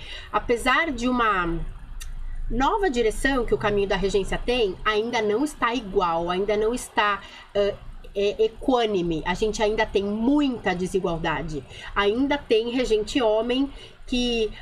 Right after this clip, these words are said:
afirma que o trabalho feminino é diferente, é menos potente, é menos li-, é, líder. E eu, eu mesma já nem vou me,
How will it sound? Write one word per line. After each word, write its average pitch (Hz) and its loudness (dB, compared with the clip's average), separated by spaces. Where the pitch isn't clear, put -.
afirma 254 0
que 226 0
o 226 0
trabalho 240 2
feminino 269 0
é 247 2
diferente, 302 0
é 214 4
menos 269 -2
potente, 277 0
é 202 2
menos 220 0
li-, 233 -4
é, 190 0
líder. 285 2
E 185 -2
eu, 269 2
eu 311 2
mesma 277 2
já 247 0
nem 269 0
vou 269 0
me, 208 0